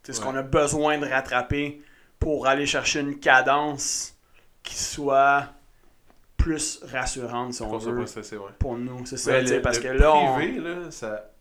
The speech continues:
Speaker 2: ça le, c'est fou, là.
Speaker 1: Ouais.
Speaker 2: J'ai jamais
Speaker 1: Le
Speaker 2: entraîné
Speaker 1: pri-,
Speaker 2: autant privé que de
Speaker 1: on, on a plusieurs, on a plusieurs pro-, comme, on a plusieurs projets sur la table, si on, on peut dire ça de même. Euh,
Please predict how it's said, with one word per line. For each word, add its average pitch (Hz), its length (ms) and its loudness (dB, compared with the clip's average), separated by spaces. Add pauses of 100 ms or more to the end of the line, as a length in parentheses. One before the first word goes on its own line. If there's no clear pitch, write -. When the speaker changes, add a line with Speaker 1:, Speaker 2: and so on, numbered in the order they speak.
(640)
Speaker 2:
ça 110 300 -12
le, 101 340 -14
c'est 110 140 -18
fou, 196 200 -16
là. 127 100 -14 (200)
Speaker 1:
Ouais. 123 200 0
Speaker 2:
J'ai 117 120 -10
jamais 151 160 0
Speaker 1:
Le 170 60 6
Speaker 2:
entraîné 151 220 0
Speaker 1:
pri-, 156 80 0
Speaker 2:
autant 151 180 2
privé 135 320 -6
que 110 240 -4
de - 60 -10
Speaker 1:
on, 139 200 -2 (100)
on 143 160 0
a 151 60 0
plusieurs, 175 800 6 (400)
on 127 160 0
a 135 60 0
plusieurs 151 800 4 (240)
pro-, 123 280 -4 (140)
comme, 107 300 -2 (760)
on - 120 -10
a 220 40 -12
plusieurs 135 680 2 (240)
projets 131 360 2
sur 156 120 0
la 123 100 4
table, 170 220 0
si - 80 -6
on, 160 60 -2 (220)
on 131 120 0
peut 135 140 -2
dire 131 120 0
ça 127 100 -2
de 127 40 2
même. 170 200 2 (1040)
Euh, 101 720 -2